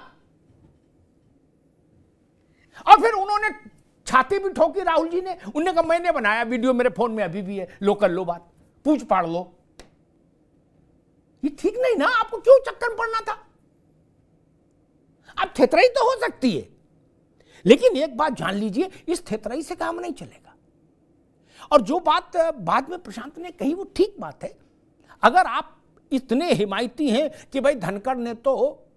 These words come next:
वो तो संवैधानिक पद पे है, किसी पार्टी के तो है नहीं, तो फिर तो उनके पक्ष में सबको खड़ा हो जाना चाहिए, फिर क्या बुराई है?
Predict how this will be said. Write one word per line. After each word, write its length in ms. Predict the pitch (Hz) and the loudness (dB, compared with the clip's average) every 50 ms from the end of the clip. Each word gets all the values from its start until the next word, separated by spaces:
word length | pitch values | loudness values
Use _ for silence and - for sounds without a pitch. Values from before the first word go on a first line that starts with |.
| _ _ _ _ _ _ _ _ _ _ _ - | _ _ _ _ _ _ _ _ _ _ _ -10
वो 100 | 262 262 | -8 -8
तो 280 | 262 - 262 277 277 262 | 0 2 2 2 2 0
संवैधानिक 600 | - - 220 220 233 233 202 196 233 262 262 - | -2 -6 -8 -6 -6 -2 0 0 0 0 -4 -4
पद 120 | - 233 | -4 -4
पे 200 | - - - 277 | -4 -4 -6 -4
है, 100 | 233 262 | -4 -4
किसी 200 | 262 262 202 269 | -4 -8 -12 -12
पार्टी 380 | 233 - 202 185 180 180 - 233 | -8 -8 -6 -6 -8 -8 -12 -14
के 100 | - 254 | -14 -14
तो 140 | 233 - 214 | -10 -10 -10
है 120 | 220 330 | -10 -10
नहीं, 140 | 320 294 - _ _ _ _ _ _ _ _ _ _ _ _ _ _ - | -14 -16 -20 _ _ _ _ _ _ _ _ _ _ _ _ _ _ -2
तो 100 | 302 320 | -2 -2
फिर 200 | - - 370 - | -2 -2 -6 -6
तो 120 | - 415 | -4 -4
उनके 320 | 349 269 262 262 - 339 330 | -2 -2 -2 -2 -2 -2 -2
पक्ष 280 | - 277 226 - - | -2 -4 -10 -8 -8
में 80 | 277 294 | -8 -6
सबको 320 | - 254 214 202 - 320 | -4 -4 -4 -2 -4 -6
खड़ा 160 | - 294 311 | -4 -2 -2
हो 120 | 330 349 359 | -2 -2 -4
जाना 240 | 370 349 349 370 349 | -6 -6 -8 -8 -10
चाहिए, 200 | - 349 359 359 | -8 -8 -8 -6
फिर 160 | 262 320 320 | -6 -8 -8
क्या 140 | - 330 311 | -6 -8 -6
बुराई 260 | 302 233 170 139 127 | -4 -4 -4 -6 -8
है? 200 | 117 104 95 | -12 -16 -20